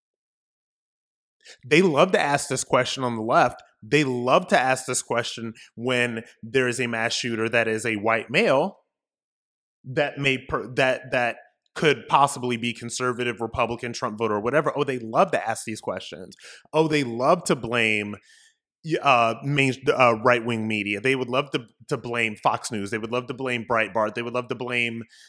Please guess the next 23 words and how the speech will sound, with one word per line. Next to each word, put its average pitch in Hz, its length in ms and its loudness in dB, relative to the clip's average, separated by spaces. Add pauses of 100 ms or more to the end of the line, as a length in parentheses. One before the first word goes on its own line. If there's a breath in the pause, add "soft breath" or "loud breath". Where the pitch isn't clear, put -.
(100 loud breath)
you 135 140 -4
know, 117 100 -2
people 123 300 -6
like 117 280 0 (200 soft breath)
me 151 240 4
or 117 80 -2
Candace 123 400 -4
Owens 123 260 -2
or 117 40 -4
Ben 135 180 -2
Shapiro 131 400 -2
or 117 100 0
Charlie 127 260 -2
Kirk 127 240 -6
or 123 80 -4
whoever. 120 360 -2
They 123 120 -2
would 147 160 -4
love 123 280 -4
to 139 80 -2
blame 110 260 -4
those 98 180 -6
people. - 480 -10